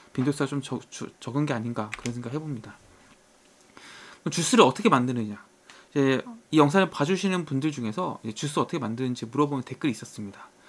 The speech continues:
실제로 이 책에서 이제 주스 만드는 법을 자세하게 소개하고 있는데요. 어, 일단 첫 번째로 과일을 깨끗이 씻는 게 중요합니다. 과일에는 이제 농약이 남아있을 수 있거든요.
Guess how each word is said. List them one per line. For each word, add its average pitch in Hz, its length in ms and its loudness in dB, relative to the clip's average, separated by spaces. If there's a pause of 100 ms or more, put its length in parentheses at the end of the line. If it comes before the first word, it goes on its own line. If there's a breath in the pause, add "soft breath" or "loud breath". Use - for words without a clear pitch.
(360 loud breath)
실제로 208 300 4
이 143 80 4
책에서 202 340 4
이제 135 180 2
주스 143 300 -6
만드는 135 300 0
법을 165 320 0 (580 soft breath)
자세하게 160 420 0
소개하고 180 340 0
있는데요. 123 480 -4 (720 loud breath)
어, 123 80 0
일단 143 160 2
첫 214 140 4
번째로 202 560 6 (300)
과일을 190 800 6 (200)
깨끗이 220 320 0
씻는 233 280 2
게 165 80 -4
중요합니다. 110 520 -10 (520 soft breath)
과일에는 175 540 4
이제 110 360 0
농약이 156 280 2
남아있을 123 460 -2
수 147 140 -12
있거든요. 131 420 -8